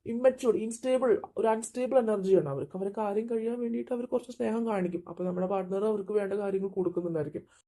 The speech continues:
അത് കിട്ടുമ്പോ അവര് പോകുന്നു. Because Two of Wands, രണ്ട് ഓപ്ഷൻ, രണ്ട് ചോയ്സസ്, അല്ലെങ്കിൽ ആ ഒരു തേർഡ് പാർട്ടിക്ക് വേറെ വല്ല ചോയ്സസോ വേറെ വല്ല റിലേഷൻഷിപ്പോ അല്ലെങ്കിൽ എന്തെങ്കിലും ഒരു, ആ, അവർക്ക്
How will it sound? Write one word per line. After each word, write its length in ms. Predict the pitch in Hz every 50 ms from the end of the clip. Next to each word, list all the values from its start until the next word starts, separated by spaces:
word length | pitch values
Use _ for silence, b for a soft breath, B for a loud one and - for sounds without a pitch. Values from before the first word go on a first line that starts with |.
| _ _ _ -
അത് 160 | 127 - 143
കിട്ടുമ്പോ 340 | 147 147 - 170 170 185 190
അവര് 120 | 190 202
പോകുന്നു. 500 | 202 - 233 226 214 214 220 208 185 - - _ _ _ _ _ _ _ _ _ _ - -
Because 220 | 185 226 226 226 -
Two 200 | 226 226 226 233
of 180 | 202 185 202 175
Wands, 220 | 160 147 151 165 - - _ _ _ _ _ _ _ _ -
രണ്ട് 260 | 180 170 185 196 220
ഓപ്ഷൻ, 400 | 220 208 214 - - 185 165 156 - -
രണ്ട് 240 | 170 165 185 196 214
ചോയ്സസ്, 640 | - 233 196 180 170 165 165 - 151 156 - -
അല്ലെങ്കിൽ 560 | - 175 170 175 180 180 196 190 185 185 185 185 B B B B B -
ആ 60 | 170
ഒരു 140 | 185 220 233 -
തേർഡ് 180 | 214 196 190 190
പാർട്ടിക്ക് 480 | 190 202 202 202 196 220 208 - - 240
വേറെ 380 | 240 247 240 226 220 233 247
വല്ല 220 | 247 240 233 226 226
ചോയ്സസോ 600 | 226 240 220 214 208 202 202 214 208 220 214 202
വേറെ 240 | 185 180 185 185
വല്ല 240 | 190 196 196 190 196
റിലേഷൻഷിപ്പോ 920 | 196 202 196 190 196 190 196 196 - 220 220 220 240 220 - - 196 - 160
അല്ലെങ്കിൽ 300 | 185 196 214 226 240 226
എന്തെങ്കിലും 460 | 226 220 233 240 247 247 262 254 262
ഒരു, 160 | 254 285 294 - _ b b b b b b b b b b b b b b _ _ _ _ _ _ _ _ _ _ _ - -
ആ, 80 | 254 302 302 302 302 269 -
അവർക്ക് 420 | 285 277 302 330 330 339 339 359